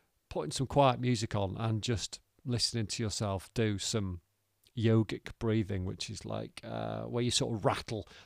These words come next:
the back of your throat while you're breathing in so that you are registering it sonically as well as emotionally, spiritually. Really good exercise. Try it. You'll love it.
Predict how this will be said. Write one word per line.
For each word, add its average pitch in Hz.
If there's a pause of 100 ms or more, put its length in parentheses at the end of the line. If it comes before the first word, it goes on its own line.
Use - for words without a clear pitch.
the 107
back -
of -
your 117
throat 113
while 113
you're 113
breathing 113
in 110
so 117
that 113
you 120
are 110
registering 107
it 107 (200)
sonically 120 (380)
as 117
well 110
as 107 (720)
emotionally, 127 (520)
spiritually. 101 (960)
Really 220
good 170
exercise. 123
Try 185
it. 135
You'll 117
love 127
it. 107